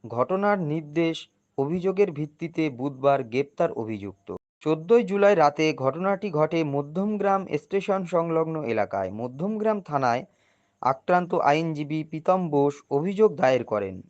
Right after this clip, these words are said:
ঘটনার পর থেকেই পলাতক ছিল অভিযুক্ত রাহুল দাম। বুধবার দুপুরে রাহুলকে গ্রেপ্তার করে মধ্যমগ্রাম থানার পুলিশ।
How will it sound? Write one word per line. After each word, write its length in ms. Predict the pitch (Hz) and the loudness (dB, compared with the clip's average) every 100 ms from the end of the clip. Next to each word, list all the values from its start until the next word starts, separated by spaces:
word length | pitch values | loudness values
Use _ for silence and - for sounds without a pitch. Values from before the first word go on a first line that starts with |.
| _ 110 | _ -4
ঘটনার 440 | 123 180 196 202 | -2 0 0 0
পর 240 | - 175 | 2 0
থেকেই 480 | 175 190 170 180 175 | 0 -4 -2 0 -2
পলাতক 500 | 170 143 156 156 160 - | 2 2 4 0 -6 -6
ছিল 180 | 165 | -4
অভিযুক্ত 680 | 160 - 139 165 151 151 - | -4 -2 -2 -2 -4 -6 -4
রাহুল 500 | 147 123 120 160 139 | 0 2 2 2 -2
দাম। 240 | 104 95 - _ _ _ _ _ 127 | -2 -4 -12 _ _ _ _ _ -6
বুধবার 540 | 147 170 156 165 147 | -4 0 2 2 2
দুপুরে 480 | 175 175 202 190 160 | -6 -2 2 2 4
রাহুলকে 720 | 131 139 190 220 - 208 202 | 2 2 0 -4 2 4 4
গ্রেপ্তার 540 | 135 139 - - 190 | 0 -4 0 2 2
করে 400 | 185 185 180 175 180 | 4 2 2 -2 -4
মধ্যমগ্রাম 760 | 135 147 143 202 202 190 180 175 | -4 -4 -2 -4 -2 0 -2 -2
থানার 300 | 147 143 131 | -2 0 -2
পুলিশ। 500 | - 92 - - | -8 -14 -16 -20